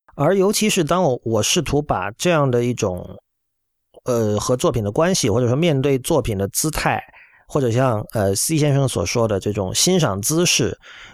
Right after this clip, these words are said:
应用在流行音乐上的时候，这种做法会显得更加的异常，因为大部分时候我们，就是大部分人对于流行音乐的看法是这是一种商品，它是一种转瞬即逝的东西，它流行过了，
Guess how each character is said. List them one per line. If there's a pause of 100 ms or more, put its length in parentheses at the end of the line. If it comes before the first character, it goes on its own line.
(140)
应
用
在
流
行
音
乐
上
的
时
候， (520)
这
种
做
法
会
显
得
更
加
的
异
常，
因
为
大
部
分
时
候
我
们，
就
是
大
部
分
人
对
于
流
行
音
乐
的
看
法
是
这
是
一
种 (760)
商
品，
它
是
一
种 (300)
转
瞬
即
逝
的
东
西，
它
流
行
过
了，